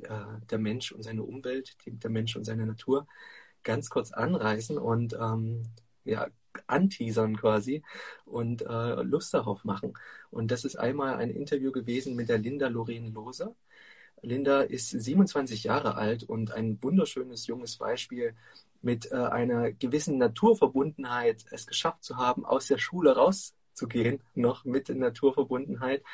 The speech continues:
und ins Studium zu gehen, in die Wissenschaft tatsächlich und in die Wirtschaft. Und da ist, äh, auch schnell aufgefallen, dass da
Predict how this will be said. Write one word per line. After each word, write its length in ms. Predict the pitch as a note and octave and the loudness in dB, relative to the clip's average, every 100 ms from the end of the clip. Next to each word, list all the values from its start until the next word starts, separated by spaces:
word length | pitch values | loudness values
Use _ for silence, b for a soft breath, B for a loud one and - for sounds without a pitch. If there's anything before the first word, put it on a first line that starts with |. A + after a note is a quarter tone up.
| B B B - | B B B -18
und 240 | - C4+ C#4 | -2 0 0
ins 200 | C#3 - | 0 -2
Studium 360 | - F3 C3+ | 0 0 2
zu 140 | A2+ G2 | 0 -4
gehen, 340 | F#2+ F#2+ G2+ - | -4 -4 -4 -2
in 160 | A2 | -2
die 240 | G#2 A2 B2 | 0 0 2
Wissenschaft 520 | F#3+ B3 G3 A2 - | 2 2 2 0 -2
tatsächlich 560 | A2 - G2+ - C#3 - B B B B | -10 -4 -4 -2 -4 -4 B B B B
und 460 | - B2 C3 C3 - | 2 4 4 2 -2
in 360 | C3 B2 B2 A2+ | -2 0 0 -2
die 160 | G2 A2 | -2 8
Wirtschaft. 640 | F#3+ G3+ - F#2 _ - _ _ _ _ b b b b - | 8 8 0 -4 _ -20 _ _ _ _ b b b b -2
Und 260 | A#2+ A#2+ | 2 6
da 160 | A#2 C#3+ | 6 6
ist, 140 | D#3+ | 4
äh, 140 | C#3+ C3 | 2 4
auch 200 | C3+ - | 2 0
schnell 420 | - A#2+ D#3+ F#3 | 0 4 4 6
aufgefallen, 840 | C#3 F#3 - C#3+ - C3 D3+ D3+ - | 8 6 4 -6 0 4 4 2 -6
dass 240 | - C3 - | -2 -2 2
da 200 | C3 | 4